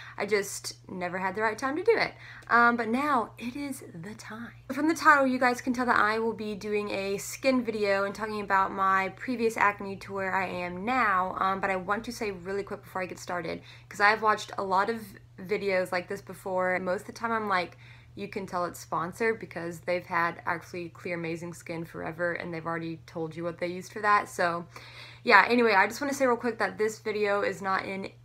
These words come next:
any way sponsored. All the products I'm, um, am using, I'm going to show you guys are ones that I chose by myself. Like, no one ever said, "Hey, try this and we'll pay you for it," or, "We'll give it to you for free."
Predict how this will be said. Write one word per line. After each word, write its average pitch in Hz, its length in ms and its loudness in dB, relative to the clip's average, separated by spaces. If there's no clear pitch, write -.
any 226 280 2
way 214 200 2
sponsored. 196 680 -2
All 196 240 2
the 214 60 -2
products 202 420 -2
I'm, 202 380 -6
um, 175 420 -4
am 196 160 -8
using, 190 420 -6
I'm 180 100 -6
going 185 180 -2
to 185 40 -8
show 185 140 -10
you 190 160 -6
guys 185 380 0
are 180 240 0
ones 185 300 -4
that 175 220 0
I 190 540 6
chose 190 340 -4
by 170 200 2
myself. 170 600 -4
Like, 165 220 -4
no 180 120 -4
one 175 120 -4
ever 165 240 -6
said, 170 300 -6
"Hey, 233 380 -2
try 247 320 -4
this 240 340 -6
and 208 100 -8
we'll 214 80 -6
pay 254 220 -8
you 202 140 -6
for 175 360 -4
it," 165 160 -6
or, 180 220 -2
"We'll 190 80 -8
give 208 140 -6
it 208 40 -10
to 233 120 -8
you 226 40 -10
for 220 80 -14
free." 180 400 -2